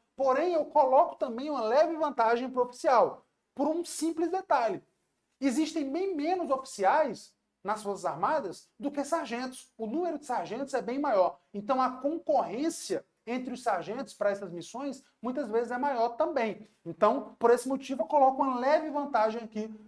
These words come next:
para os oficiais. Transferências, né? Os dois são transferidos, tá? O sargento, geralmente, a cada três, quatro anos, isso no Exército.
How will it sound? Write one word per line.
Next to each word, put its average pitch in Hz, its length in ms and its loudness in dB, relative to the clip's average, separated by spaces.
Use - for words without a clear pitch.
para 220 120 -4
os 208 60 2
oficiais. 233 680 4
Transferências, 320 920 4
né? 190 120 2
Os 277 220 2
dois 302 360 6
são 269 280 0
transferidos, 233 800 0
tá? 214 380 4
O 233 260 2
sargento, 220 640 4
geralmente, 220 520 2
a 208 40 -4
cada 208 220 -2
três, 208 340 -2
quatro 202 380 0
anos, 247 300 2
isso 180 200 -10
no 208 80 -2
Exército. 208 520 0